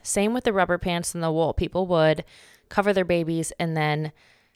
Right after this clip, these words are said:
not change or clean them for several days. And so babies started getting, you know, infections and rashes, and it was super unsanitary. And they realized that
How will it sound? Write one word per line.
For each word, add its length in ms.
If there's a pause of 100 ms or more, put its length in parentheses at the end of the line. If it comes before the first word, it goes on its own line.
(180)
not 360
change 480
or 80
clean 380
them 240
for 200
several 400
days. 380
And 120
so 160
babies 340
started 340
getting, 420 (480)
you 100
know, 80
infections 680
and 140
rashes, 720
and 140
it 60
was 120
super 240
unsanitary. 1040 (140)
And 540 (800)
they 160
realized 580
that 260